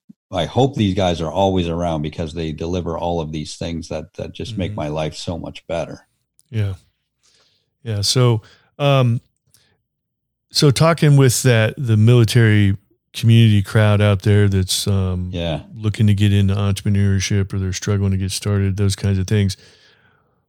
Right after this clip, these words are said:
Speaker 2: What kind of advice do you have for, you know, the budding or the entrepreneur wannabe out there who might still be locked into the military or another job, trying to break free, work the business on the side?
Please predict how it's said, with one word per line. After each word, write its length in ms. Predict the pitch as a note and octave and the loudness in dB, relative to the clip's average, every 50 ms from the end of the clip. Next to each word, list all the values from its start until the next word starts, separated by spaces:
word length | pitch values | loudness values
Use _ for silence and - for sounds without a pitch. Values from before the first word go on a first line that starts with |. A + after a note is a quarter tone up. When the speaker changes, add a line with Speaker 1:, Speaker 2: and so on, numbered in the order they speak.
| _ | _
Speaker 2:
What 140 | - C#3+ D3 | -2 -2 0
kind 180 | - E3+ E3 D#3+ | 2 2 4 4
of 60 | C#3+ | 4
advice 600 | B2+ A2 G#2 - B2 A2+ A2+ A#2 A#2 A2 G2+ - | 4 2 2 2 2 2 4 2 2 2 0 0
do 100 | - - | 0 0
you 100 | A2 G2+ | 0 2
have 520 | F#2+ G#2 G#2+ G#2+ G#2 G#2 G2+ G2+ G2+ G2 F#2+ | 4 4 4 2 2 2 2 0 0 -2 -4
for, 880 | - - A#2 G#2 G2+ G2+ G2+ G2+ G2 G2+ F#2+ G2 F#2+ F#2+ F#2+ G2 - - _ _ _ | -4 -4 -2 0 0 0 2 2 2 0 0 0 0 -2 -2 -4 -8 -12 _ _ _
you 120 | G#2 G#2 | -4 -2
know, 60 | G2+ | 0
the 100 | F#2+ G2 | 0 0
budding 540 | F#2+ G2+ G#2+ G#2+ G#2 G#2 G#2 G2+ G2+ G2 G2 | 0 2 2 2 4 4 4 4 4 4 2
or 160 | G2+ G2+ G2 G2 | 2 0 0 0
the 160 | G2+ G2+ G2+ | 0 0 0
entrepreneur 420 | G2 G2+ G2 - - G#2 G2+ G2 | 0 -2 -2 -2 0 0 0 0
wannabe 500 | G2 F#2+ G2 G2 G2+ F2+ G2 G2 F#2+ F#2+ | 0 0 0 0 0 0 0 0 0 0
out 160 | F#2 F#2+ F#2 | -2 -2 -4
there 340 | - - G2 G2 G2 F#2+ F#2+ F#2+ | -2 -2 -2 0 0 0 2 2
who 120 | G2+ F#2+ | 2 2
might 220 | F#2+ G2+ G2+ G2 | 2 2 0 -2
still 180 | - - - G#2+ | -2 -2 -2 -2
be 140 | G2 G2+ G2 | 0 0 0
locked 360 | F#2 G2 F#2+ F#2+ F#2 - - | 0 0 0 -2 -2 -2 -2
into 180 | G2+ F#2 F#2 F#2 | -2 0 0 0
the 80 | F#2 | 0
military 680 | F#2 F#2+ F#2 F#2 F2+ - - F#2+ F#2 F#2 F#2+ F#2 F#2 | 0 0 0 0 -2 -2 -2 -2 -2 0 0 -2 -2
or 40 | F#2 | -2
another 240 | F#2 F#2 F#2 F#2 F#2 | -2 -2 -2 -2 -4
job, 560 | F2 - G#2 F#2+ F#2+ F#2+ F#2+ F#2+ F#2+ F#2 F#2 - - _ _ _ _ _ _ _ | -4 -4 -4 -4 -2 -2 -4 -4 -4 -6 -8 -10 -14 _ _ _ _ _ _ _
trying 260 | - - G2+ F#2+ F#2+ F#2 | -6 -2 0 0 2 0
to 40 | F#2 | -2
break 320 | F2 - G2+ F#2 F2 F2+ | -4 -4 -6 -6 -6 -8
free, 640 | - - - G#2 G2+ G2 G2 F#2+ F#2+ G2 F#2+ F#2 F#2 F2+ G#2+ - | -12 -16 -12 -8 -6 -4 -2 -2 -2 -2 -2 -4 -4 -6 -8 -12
work 300 | - C3 A2 G#2 G2 F#2 | -16 -18 -20 -20 -20 -20
the 80 | - G2+ | -20 -10
business 360 | G2+ G#2 G2 F2+ F#2+ F#2 - | -6 -4 -2 0 0 0 0
on 120 | G#2 F#2+ | 0 0
the 60 | F#2 F2+ | 0 -2
side? 540 | - - G2 F#2 F#2 F2+ F2+ F2+ F2 F2+ | -2 -2 -2 -2 -4 -4 -4 -6 -6 -8